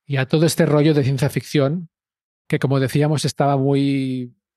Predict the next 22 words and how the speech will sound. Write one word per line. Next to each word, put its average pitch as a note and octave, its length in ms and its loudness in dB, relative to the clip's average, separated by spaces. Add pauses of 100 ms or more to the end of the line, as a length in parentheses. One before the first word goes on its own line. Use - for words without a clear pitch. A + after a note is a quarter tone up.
(540)
de C#3 260 0
moda C3+ 320 2
también, C3 380 0
o C#3+ 40 -2
estaba C3 280 -2
muy C3 220 0
en, B2+ 140 -4
en, B2 540 -10
en C3+ 160 -8
boca B2+ 240 0
de B2+ 60 -2
la A2+ 100 -6
gente D3 460 -2 (640)
y C#3+ 100 0
en C3+ 80 2
el C3 80 0
imaginario C3 480 -2
colectivo C#3+ 640 -2 (400)
por C3+ 160 -2
la A2+ 100 -2
carrera B2+ 240 -2
espacial. A2+ 540 -4